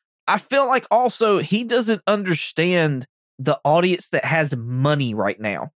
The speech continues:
And what I mean by, like, has money right now, the audience that is spending money. Like, people are spending money on comic books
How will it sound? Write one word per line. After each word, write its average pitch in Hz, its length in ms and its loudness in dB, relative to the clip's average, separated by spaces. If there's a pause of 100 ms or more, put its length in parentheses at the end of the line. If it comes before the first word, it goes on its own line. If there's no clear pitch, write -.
(120)
And 143 160 2
what 202 100 4
I 233 80 4
mean 208 260 0
by, 151 180 4
like, 139 180 2
has 165 340 0
money 151 300 2
right 131 220 2
now, 120 260 -2 (240)
the 139 200 0
audience 190 500 2
that 170 160 0
is 147 120 0
spending 147 760 -2
money. 117 520 -4 (200)
Like, 147 360 0 (360)
people 220 520 2
are 165 280 2 (200)
spending 196 600 0
money 156 320 2
on 113 180 0
comic 170 400 0
books - 460 -2